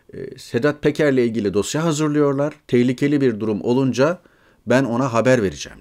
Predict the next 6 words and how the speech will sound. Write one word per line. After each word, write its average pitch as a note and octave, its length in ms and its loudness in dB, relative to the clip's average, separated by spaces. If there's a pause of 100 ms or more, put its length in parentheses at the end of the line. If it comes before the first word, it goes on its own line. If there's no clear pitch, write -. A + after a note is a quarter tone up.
diyor. - 380 -20 (380)
Bir F#2 280 -6
adamı G#2 400 -4 (100)
vasıtasıyla F2 680 -8
haber F#2+ 240 -6
yolluyor. F2+ 600 -10